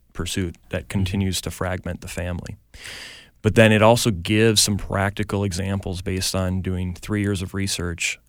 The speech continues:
Speaker 1: of what are the professions that are available to families today
Speaker 2: Mm-hmm.
Speaker 1: who want to build something that's durable and something that will last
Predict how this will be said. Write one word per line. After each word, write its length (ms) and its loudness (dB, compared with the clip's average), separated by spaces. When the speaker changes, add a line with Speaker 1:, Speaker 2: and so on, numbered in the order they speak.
Speaker 1:
of 300 4
what 380 4
are 480 4
the 100 -2
professions 560 -4
that 140 -2
are 100 0
available 500 -2
to 120 -6
families 580 -4
today 480 -6
Speaker 2:
Mm-hmm. 280 -6
Speaker 1:
who 60 4
want 260 6
to 80 0
build 400 2
something 460 2
that's 160 -4
durable 720 -2
and 100 -4
something 360 -2
that 160 -2
will 160 -4
last 580 -6